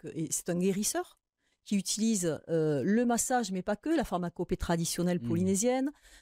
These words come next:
Speaker 1: euh, les ventouses, d'autres, d'autres outils pour soigner les personnes. Donc là, on est vraiment dans le taorumi, dans le massage thérapeutique fait par les Taois. Euh, et, euh, le, le, le Tawa qui masse, euh, ne peut pas recevoir d'argent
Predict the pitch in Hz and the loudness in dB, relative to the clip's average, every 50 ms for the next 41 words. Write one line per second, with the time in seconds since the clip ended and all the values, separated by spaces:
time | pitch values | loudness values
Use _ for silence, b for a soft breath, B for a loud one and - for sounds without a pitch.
0 | b b - 170 170 175 165 165 165 160 165 165 165 170 175 175 170 196 208 214 | b b -2 0 2 4 4 4 4 4 4 4 4 4 4 4 2 2 0 0
1 | - - 285 277 226 196 208 208 - - 202 180 180 170 190 185 - - - - | -2 0 0 0 2 0 0 0 -2 -2 -2 -2 0 2 0 0 0 0 0 0
2 | - 202 - - 330 - _ - 262 262 - - - - 254 247 240 247 240 226 | 0 -2 -2 -2 -4 -2 _ -2 -2 -2 -2 -2 -4 0 0 0 2 2 2 0
3 | 196 175 - 185 - - 180 165 180 175 175 - 269 269 254 220 196 196 202 220 | 0 -2 -6 -6 -6 -4 -4 -2 -2 -4 -2 0 2 2 2 2 2 2 2 2
4 | 247 247 220 165 185 170 - 175 170 175 202 240 320 262 180 175 175 170 - - | 2 2 2 0 -2 0 0 0 0 2 2 2 2 2 2 0 -2 -2 0 0
5 | 240 247 240 - _ _ _ _ _ _ _ _ - - 220 214 214 - - 240 | 0 0 0 -4 _ _ _ _ _ _ _ _ -4 -2 0 0 0 -2 -4 -10
6 | - - 220 - - - - - - 214 - 196 190 185 170 - 196 180 151 135 | -8 -8 -10 -10 -12 -16 -8 -2 -2 -2 0 0 -2 -2 -2 0 0 0 0 -2
7 | - B B B B B B B B B _ - 175 175 180 175 170 170 170 160 | -6 B B B B B B B B B _ -2 2 2 4 4 4 4 4 4
8 | 160 156 147 151 147 131 139 131 104 - - 208 233 254 254 262 269 262 220 202 | 2 2 2 2 2 2 2 0 0 0 0 0 2 4 4 4 4 4 2 2
9 | 196 202 196 185 185 180 180 175 175 170 170 170 165 165 165 170 160 160 - - | 0 0 -2 -2 -2 0 0 2 2 2 2 2 2 2 0 0 -2 -2 0 0
10 | 214 208 220 254 311 349 - - - - 175 196 233 294 349 - - - - 202 | 0 2 2 2 0 0 -2 -6 -10 -4 0 0 2 2 2 0 0 0 0 0
11 | 185 175 170 165 160 156 156 147 147 143 135 92 - 156 190 190 196 - 233 220 | 0 0 0 0 0 0 0 -2 -2 -4 -6 -6 -6 -2 0 0 0 0 -2 0
12 | - 311 294 247 - 254 240 - - 233 240 240 220 220 226 220 214 202 240 220 | 2 0 0 2 0 -2 -2 -2 0 0 0 0 0 0 -2 -2 0 -2 -2 -2
13 | 202 | -2